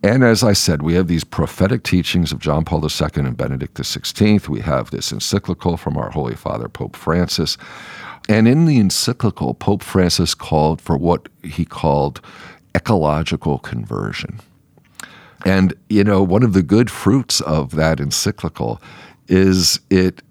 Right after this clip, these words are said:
many people who, who read it, who were kind of passive about the issue, became active and became concerned about global environmental deterioration.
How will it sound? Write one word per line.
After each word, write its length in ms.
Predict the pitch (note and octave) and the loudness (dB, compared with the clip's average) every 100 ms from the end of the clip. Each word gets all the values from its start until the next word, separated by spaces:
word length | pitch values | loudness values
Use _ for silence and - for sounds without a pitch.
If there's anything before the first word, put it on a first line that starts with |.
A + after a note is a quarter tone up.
| _ _ _ _ _ - | _ _ _ _ _ 0
many 200 | A2 C3+ | 2 2
people 500 | - A2 G#2+ F#2 - | 2 2 4 0 -2
who, 240 | E2 F#2 E2 - | 0 2 0 0
who 140 | F2+ | 0
read 300 | D2 F2 A2+ | 2 2 2
it, 220 | D#2 - - _ - _ _ - - | 0 -4 -18 _ -20 _ _ -12 -8
who 200 | F2 F2+ | 2 2
were 140 | D#2 D2+ | 2 -2
kind 200 | A#2+ F#2+ | 0 0
of 80 | |
passive 540 | - C#2 D2 F#2 A2+ G#2 | 0 0 2 2 0 -2
about 340 | F#2+ F#2 G2 | -2 0 0
the 160 | G2+ G2+ | 0 0
issue, 320 | G2+ A2 G#2+ - - - - - - | 0 -2 -4 -6 -20 -20 -20 -20 -6
became 340 | - - E2+ - | -4 0 -2 0
active 600 | - - - - - - - _ D#2 | -6 -6 -6 -8 -8 -20 -20 _ -2
and 140 | E2 | 0
became 340 | E2+ - D#2+ | -2 0 -2
concerned 880 | - - B1 - D2+ A#1+ G1+ G1+ - - - - - - - | -2 -8 -4 -2 -2 -4 -6 -8 -14 -18 -20 -20 -20 -20 -6
about 540 | D2+ C2+ D#2 C#2 - - | -4 0 2 2 -2 -6
global 440 | D2+ D2 C2+ C2 | -4 -2 -4 -4
environmental 880 | B1+ A#1 C2+ B1 A#1+ G#1+ G#1+ G1+ - _ - | -6 -2 -2 -2 -4 -4 -6 -8 -12 _ -8
deterioration. 1040 | C#2+ - C#2+ A1+ G#1+ G1+ G1+ - - | -6 -4 -4 -4 -6 -6 -6 -6 -8